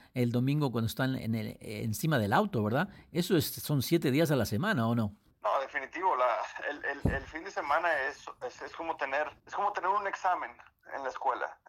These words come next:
Speaker 2: Eh, el fin de semana es el examen, pero durante la semana tenemos que estudiar, tenemos que tener preparación física, tenemos que tener preparación mental, pruebas de simulador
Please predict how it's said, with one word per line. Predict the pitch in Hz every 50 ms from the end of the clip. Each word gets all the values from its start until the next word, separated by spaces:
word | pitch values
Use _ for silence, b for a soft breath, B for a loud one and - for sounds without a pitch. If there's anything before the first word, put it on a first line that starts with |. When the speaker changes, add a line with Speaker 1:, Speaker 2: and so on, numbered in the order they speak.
| - - -
Speaker 2:
Eh, | 110 131 131 127 127 127
el | 135
fin | - 165 160
de | 180
semana | 160 175 151 143 147 151 156
es | 151 156
el | 151 139
examen, | - - - 143 127 123 107 - _ _ -
pero | - 127 123 123 123
durante | 127 127 131 127 127 135
la | 123 120
semana | 123 131 120 - 147 165 180 165 -
tenemos | 143 135 135 139 143 - -
que | - 147 139 135 135 135 135 135 - _ _ _ _ -
estudiar, | - 123 - - 131 123 117 117 131 143 160 160 160 -
tenemos | - 127 127 127 131 -
que | - 135
tener | 127 - 131 127 127 127 127 -
preparación | 143 - - 117 113 113 - 131 120
física, | - - 165 160 160 151 - 143 139 135
tenemos | - 123 123 127 127
que | -
tener | - 123 123 123 123
preparación | 127 - 131 120 117 - - 123
mental, | 120 110 107 - 147 147 151 151 151 151 _ _ -
pruebas | - 139 135 131 127
de | 127 -
simulador | - 123 113 113 117 120 135 156 160 156 156